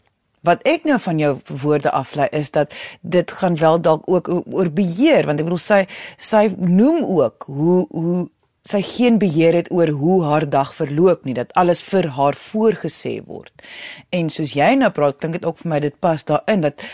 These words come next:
dis as gevolg van die feit dat sy ook geen beheer het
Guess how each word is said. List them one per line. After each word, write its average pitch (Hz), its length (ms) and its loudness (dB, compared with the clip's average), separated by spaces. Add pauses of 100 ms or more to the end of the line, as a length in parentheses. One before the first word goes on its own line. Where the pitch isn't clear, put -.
(420)
dis 170 160 -4
as 180 140 -2
gevolg 302 600 0
van 208 140 0
die 175 100 0
feit 196 200 0
dat 185 140 -2
sy 190 100 -2
ook - 240 -4
geen 208 300 0
beheer 170 460 2
het 151 600 -2